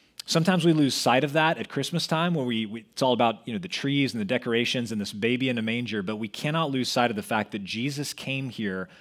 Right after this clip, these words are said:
on a mission. He was born to die. He was born to die and rise again. That's why he came. He came to save us from our sins. And that is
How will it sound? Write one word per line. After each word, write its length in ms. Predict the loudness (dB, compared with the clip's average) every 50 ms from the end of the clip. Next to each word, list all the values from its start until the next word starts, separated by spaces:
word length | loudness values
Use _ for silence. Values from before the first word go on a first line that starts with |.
| -20 -20 _ _ _ _
on 140 | -6 -4 -2
a 60 | -2
mission. 580 | -2 0 -2 -2 -2 -2 -4 -6 -8 -12 -18 -20 _ _ _ _ _ _ _ _ _ _ _ _ _ _ _ _ _ _ _
He 120 | -6 -4
was 200 | -4 -4 -4 -4
born 560 | -6 -4 -4 -2 0 0 0 0 -2 -4 -6 -10 _ _
to 100 | -6 -6
die. 540 | -4 -2 0 0 0 0 -2 -4 -8 -14 -20 _ _ _ _ _ _ _ _ _ _ _ _ _ _ _ _ _ _ _ _ _ _ _ -20 -20 _
He 100 | -4 -2
was 160 | -2 -2 -2
born 320 | -4 -2 -2 -2 -2 0
to 100 | -2 -2
die 320 | 0 2 2 4 4 4 2
and 160 | 0 0 0
rise 300 | 0 2 2 2 0 -2
again. 420 | -4 -4 -4 -4 -4 -6 -8 -10 -14 _
That's 200 | -2 0 0 0
why 180 | 0 2 2 2
he 140 | 0 -2 -4
came. 380 | -6 -6 -6 -6 -8 -8 -12 _ _ _ _ _ _ _ _ _ _ _ _ _ _ _ _ _ _
He 140 | -2 -2
came 260 | 0 2 0 0 0 0
to 100 | -2 -4
save 340 | -2 0 2 2 2 2 0
us 120 | -2 -2
from 200 | -2 -4 -2 -2
our 100 | -2 -2
sins. 640 | -2 -2 -4 -4 -4 -4 -6 -10 -12 -12 -12 -14 -14 _ _ _ _ _ _ _ _ _ _ _ _ _ _
And 120 | -4 0 2
that 120 | 4 4
is 220 | 4 4 2 -2